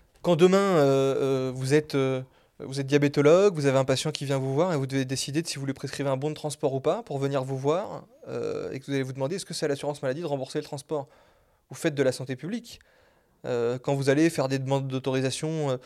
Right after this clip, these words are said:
euh, temporaire d'utilisation de molécules parce que vous vous dites, « Tiens, mon patient, il pourrait utiliser un traitement expérimental », vous faites de la santé publique. Donc, euh, tout le monde fait de la santé publique, euh,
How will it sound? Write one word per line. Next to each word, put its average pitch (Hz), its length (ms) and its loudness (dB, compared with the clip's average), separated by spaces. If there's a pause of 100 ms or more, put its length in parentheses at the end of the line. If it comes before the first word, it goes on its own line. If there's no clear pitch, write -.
(240)
euh, 131 60 -4
temporaire 151 440 2
d'utilisation 139 520 -4
de 139 40 -2
molécules 135 440 -4
parce 143 180 -2
que - 80 -4
vous 147 100 -4
vous 127 100 -6
dites, « 143 180 -8
Tiens, 165 160 -4
mon 147 120 -6
patient, 123 260 -6
il 160 100 -6
pourrait 135 420 0
utiliser 131 280 -4
un 135 80 -2
traitement 143 400 -4
expérimental », 139 800 -4 (440)
vous 139 80 -4
faites 175 180 2
de 147 60 4
la 131 100 4
santé 131 240 -8
publique. 196 260 -6
Donc, 143 260 -8 (520)
euh, - 120 -6 (440)
tout 220 100 0
le 208 80 0
monde 226 160 0
fait 208 80 -2
de 165 60 -2
la 170 80 6
santé 170 240 -4
publique, 170 640 -10
euh, 127 460 -2